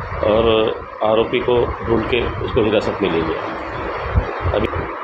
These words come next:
इसमें जो, अ, आरोपी पति है पुरुषोत्तम कुमार सिंह सिन्हा,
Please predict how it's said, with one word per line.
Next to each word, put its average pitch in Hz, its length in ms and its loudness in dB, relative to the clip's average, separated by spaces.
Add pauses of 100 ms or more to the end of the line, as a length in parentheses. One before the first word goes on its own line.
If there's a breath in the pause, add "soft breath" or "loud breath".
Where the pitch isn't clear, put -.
(1400)
इसमें 156 540 6
जो, 139 640 4
अ, 107 1000 2
आरोपी 120 320 4
पति 135 280 0
है 120 160 2
पुरुषोत्तम 120 680 0
कुमार 120 260 4
सिंह 120 180 0
सिन्हा, 107 540 0